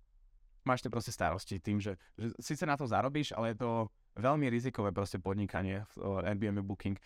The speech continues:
Ty môžeš mať proste, môže sa niečo stať, môže ti, o, čiže tam zrušiť,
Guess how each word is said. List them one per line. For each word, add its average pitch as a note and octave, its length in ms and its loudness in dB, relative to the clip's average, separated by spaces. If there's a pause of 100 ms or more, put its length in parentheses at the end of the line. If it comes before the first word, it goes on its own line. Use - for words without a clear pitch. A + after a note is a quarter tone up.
Ty - 100 -8
môžeš C3+ 220 0
mať B2+ 180 2
proste, A#2 380 -2
môže A2+ 240 0
sa A#2+ 80 -2
niečo A2+ 180 0
stať, A2 300 0
môže G#2+ 240 -2
ti, G#2+ 160 2 (400)
o, A2 100 -4
čiže G#2 220 -2
tam G2+ 320 0
zrušiť, G#2+ 440 -2